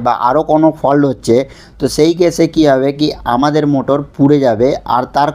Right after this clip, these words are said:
কোনো রকমের প্রোটেকশন থাকবে না। তো ওই জন্যে মোটরের স্টার্টার তৈরি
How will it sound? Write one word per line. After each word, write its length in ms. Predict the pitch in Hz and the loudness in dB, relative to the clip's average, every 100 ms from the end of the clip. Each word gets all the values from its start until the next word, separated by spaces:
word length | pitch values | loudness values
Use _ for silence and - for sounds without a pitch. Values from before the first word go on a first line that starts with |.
| 147 | 0
কোনো 160 | 143 143 | 2 2
রকমের 320 | 143 143 160 160 | 0 0 -2 -2
প্রোটেকশন 380 | 147 135 135 139 131 | -2 -2 0 0 0
থাকবে 320 | 120 107 101 104 | -4 -4 -2 0
না। 60 | 92 - - - | -2 -6 -20 -14
তো 40 | - 120 | -2 2
ওই 100 | 143 160 | 2 2
জন্যে 240 | 156 135 151 147 | 0 0 0 0
মোটরের 320 | 139 156 160 156 | 0 0 0 0
স্টার্টার 320 | - 139 139 143 | -2 -2 -2 0
তৈরি 160 | 143 | 0